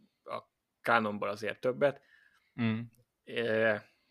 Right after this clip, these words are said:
Speaker 1: úgyhogy ott, ott kicsit csalódott voltam, ahogy le kellett szűkítenem ennyire, de így, így az igazságos, és azért megtaláltam a, az alkalmas jelöltet, és akkor így megvan már a falunknak a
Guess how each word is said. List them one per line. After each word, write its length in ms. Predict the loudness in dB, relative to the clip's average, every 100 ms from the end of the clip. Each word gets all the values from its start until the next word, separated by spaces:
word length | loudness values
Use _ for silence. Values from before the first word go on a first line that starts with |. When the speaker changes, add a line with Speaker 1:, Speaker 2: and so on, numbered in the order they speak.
| _ _ _ _ _ _ _ _
Speaker 1:
úgyhogy 400 | -8 -2 -2 -4 -12
ott, 300 | -14 -14 -18
ott 160 | -16 -4
kicsit 280 | -2 -2 2
csalódott 360 | 4 4 0
voltam, 420 | -2 -2 -4 -12 _ _ _ _ _ _ _ _ _ _ _ _ _ _
ahogy 200 | -2 2
le 160 | 2
kellett 300 | 4 4 2
szűkítenem 520 | 0 -6 -2 0 0 0
ennyire, 440 | -2 2 0 0 _ _ _
de 120 | 0
így, 280 | 2 2 -2
így 160 | 0 0
az 120 | 2
igazságos, 600 | 2 2 4 2 0 -6
és 120 | -8
azért 220 | -6 -4
megtaláltam 560 | -6 -4 -2 -2 -4 -8
a, 160 | -10 _ _
az 160 | -6 -2
alkalmas 680 | 0 0 0 0 -2 -6 _ _ _ _ _ -20 -20 _ _
jelöltet, 580 | -8 -2 0 0 -2 -4
és 140 | -4 -4
akkor 240 | -2 -2
így 100 | 0
megvan 320 | 0 2 0
már 220 | 2 2
a 300 | 4 2 0 0
falunknak 560 | 6 6 6 -4 0
a 440 | 2 4 2 0